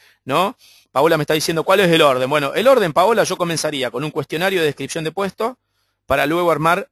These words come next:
un manual de descripción de puesto, ¿sí? Sobre ese manual de descripción de puesto iría formalizando los procedimientos que vinculan cada una de las áreas. Primer tema, ¿sí? Aparte, el manual de descripción de puesto,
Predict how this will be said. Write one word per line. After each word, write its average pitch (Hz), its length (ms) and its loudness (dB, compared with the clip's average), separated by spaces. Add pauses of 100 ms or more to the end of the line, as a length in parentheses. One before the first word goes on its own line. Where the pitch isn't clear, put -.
(120)
un 175 240 0
manual 160 320 2
de 139 100 0
descripción 110 380 -10
de 110 80 -12
puesto, - 360 -20 (480)
¿sí? 170 320 -4 (240)
Sobre - 260 -2
ese 175 120 -2
manual 170 240 0
de 190 60 2
descripción 180 340 -4
de 185 80 -4
puesto 208 520 -2
iría 156 280 -2
formalizando 196 720 -2
los 156 140 -2
procedimientos 156 680 -4
que 143 120 -4
vinculan 160 440 -2
cada 143 280 0
una 131 180 -6
de 110 100 -8
las 104 200 -12
áreas. 98 260 -16
Primer 262 300 -8
tema, 165 360 0 (440)
¿sí? 180 340 -6 (320)
Aparte, 196 380 0
el 165 80 -2
manual 185 260 0
de 202 60 2
descripción 180 400 -6
de 180 80 -4
puesto, 131 480 -6